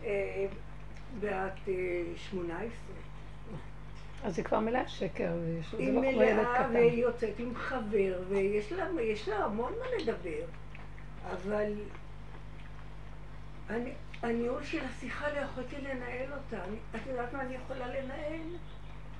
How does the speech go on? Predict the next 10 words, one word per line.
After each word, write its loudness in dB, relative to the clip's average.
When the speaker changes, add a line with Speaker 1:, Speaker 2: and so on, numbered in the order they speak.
Speaker 1:
אני -2
יכולה -2
להיפגש -4
עם -2
מישהי -4
שבעבודה -2
יש -4
המון 0
מה -4
לדבר. -4